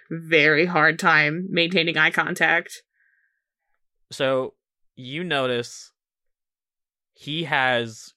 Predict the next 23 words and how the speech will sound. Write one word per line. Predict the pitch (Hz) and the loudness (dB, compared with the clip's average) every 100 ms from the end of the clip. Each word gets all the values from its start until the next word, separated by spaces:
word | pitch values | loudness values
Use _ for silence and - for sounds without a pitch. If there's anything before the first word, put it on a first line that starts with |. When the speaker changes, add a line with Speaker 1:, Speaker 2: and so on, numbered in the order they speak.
| _ _ | _ _
Speaker 2:
he | - - | -14 -10
goes | 156 185 208 | 0 2 0
through, | - 165 143 131 123 120 _ _ _ _ _ | -4 -4 -2 -2 -4 -8 _ _ _ _ _
uh, | 127 110 | -10 -10
the | 123 123 | -8 -10
s-, | - 143 | -10 -16
signature | 131 147 135 | -12 -10 -8
emotions, | 131 117 104 120 120 _ _ _ _ _ | -6 -4 -6 -12 -18 _ _ _ _ _
one | - 147 135 | -10 -8 -6
being | 143 143 | -6 -6
surprise, | 131 139 - 170 208 247 - _ _ _ _ _ _ | -10 -8 0 2 2 0 -8 _ _ _ _ _ _
one | - 127 135 135 | -12 -6 -6 -4
being | 139 143 135 127 123 120 - _ | -4 -2 -2 -2 -6 -12 -16 _
fear, | - - 143 175 208 220 _ _ _ _ _ | -20 -8 -4 0 -2 -4 _ _ _ _ _
and | 127 120 | -12 -10
the | 123 | -6
other | 127 139 | -4 -4
one, | 135 135 131 127 120 _ _ _ _ _ _ _ | -4 -4 -4 -8 -14 _ _ _ _ _ _ _
it, | 143 | -6
it | 165 | -4
doesn't | 170 185 175 | -4 -4 -6
seem | 190 165 | -6 -2
to | 143 | -4